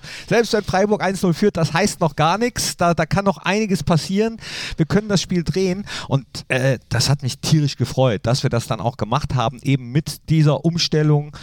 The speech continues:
dass das Trainerteam, äh, genau den richtigen Schlüssel gefunden hat, um das zu drehen und dass das Team das gezeigt hat, was wir, ähm, in, in der, als wir die, ähm, Ergebnis-Negativ-Serie hatten,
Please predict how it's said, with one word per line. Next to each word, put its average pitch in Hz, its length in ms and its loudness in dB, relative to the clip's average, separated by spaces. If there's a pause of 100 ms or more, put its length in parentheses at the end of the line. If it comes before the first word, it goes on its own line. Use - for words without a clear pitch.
(160)
dass 127 260 0
das 127 180 -2
Trainerteam, 131 720 -2
äh, 120 240 0
genau 123 380 2
den 113 220 -4
richtigen 123 380 -4
Schlüssel 147 360 2
gefunden 127 480 -2
hat, 127 160 -2
um 127 100 -6
das 120 160 -2
zu 131 100 -2
drehen 120 300 -4
und 247 280 2 (400)
dass 147 200 2
das 139 220 0
Team 196 360 -4 (340)
das 165 240 0
gezeigt 165 460 -2
hat, 160 200 0
was 143 240 2
wir, 139 460 2
ähm, 131 420 -4 (100)
in, 131 180 -2
in 131 200 -8
der, 113 360 0
als 113 220 -4
wir 107 160 2
die, 104 300 -2
ähm, 92 420 -8 (640)
Ergebnis-Negativ-Serie 113 1300 0
hatten, 127 320 -6